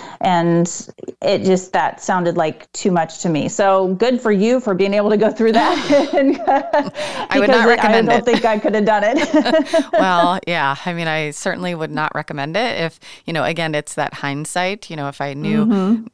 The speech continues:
Speaker 2: uh, back then what I know now, I certainly would not have opted for it. Um,
Speaker 1: Mm-hmm.
Speaker 2: you know, but again,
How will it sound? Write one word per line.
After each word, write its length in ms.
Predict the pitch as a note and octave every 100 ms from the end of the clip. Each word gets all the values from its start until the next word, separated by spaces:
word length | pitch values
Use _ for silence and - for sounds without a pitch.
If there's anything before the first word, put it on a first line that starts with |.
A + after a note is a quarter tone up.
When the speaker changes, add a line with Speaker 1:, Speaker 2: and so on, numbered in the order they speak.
| -
Speaker 2:
uh, 240 | D3+ C3
back 300 | B2 D#3+ E3
then 240 | - E3 F#3+
what 80 | E3+
I 100 | D3
know 160 | C#3+ C3+
now, 320 | C3+ C3+ F3+
I 100 | D3+
certainly 400 | - D#3 - C#3+
would 180 | C#3 C3+
not 240 | C3+ C3+
have 120 | C3+ C3
opted 460 | - E3+ E3 E3+
for 220 | - F#3+
it. 200 | G#3 A3+ - - _ _
Um, 260 | C#3 C3+ G3+ F#3+
Speaker 1:
Mm-hmm. 680 | F3+ F#3 _ _ _ - D#3+
Speaker 2:
you 60 |
know, 140 | D3 C3+
but 160 | D#3
again, 600 | D#3 F3+ F#3 D3+ E3 E3+